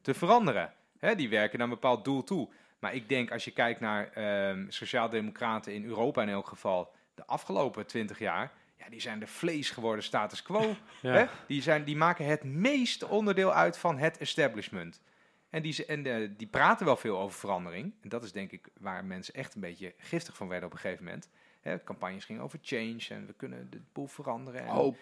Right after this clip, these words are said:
Speaker 1: dit is de belangrijkste verkiezing ooit. En uiteindelijk was het toch altijd gewoon, "Nou, weet je,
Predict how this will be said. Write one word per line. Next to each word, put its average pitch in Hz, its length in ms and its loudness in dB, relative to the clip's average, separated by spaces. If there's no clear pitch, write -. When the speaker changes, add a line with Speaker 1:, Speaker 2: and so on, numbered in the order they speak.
Speaker 1:
dit 143 160 -4
is 156 100 -6
de 147 80 -2
belangrijkste 151 520 0
verkiezing 170 420 -6
ooit. 160 360 -2
En 113 100 -8
uiteindelijk 113 440 -4
was 120 160 -2
het 117 140 -8
toch 175 220 0
altijd 143 340 0
gewoon, 123 340 2
"Nou, 110 320 0
weet 117 200 -2
je, 180 200 -2